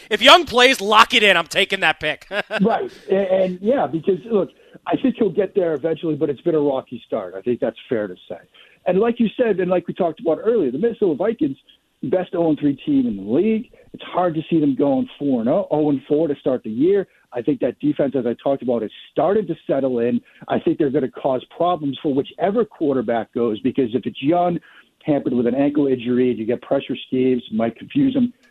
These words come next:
Speaker 2: get some short fields. You know, Dalton, at one point in his career, might have been able to sort of capitalize on those moments, but he's not the quarterback he was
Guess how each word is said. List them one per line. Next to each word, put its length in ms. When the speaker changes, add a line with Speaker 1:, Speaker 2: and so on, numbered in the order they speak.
Speaker 2:
get 120
some 160
short 180
fields. 380
You 100
know, 160
Dalton, 640
at 140
one 240
point 260
in 60
his 200
career, 320
might 160
have 60
been 100
able 220
to 160
sort 120
of 120
capitalize 540
on 80
those 180
moments, 360
but 100
he's 100
not 140
the 60
quarterback 460
he 80
was 240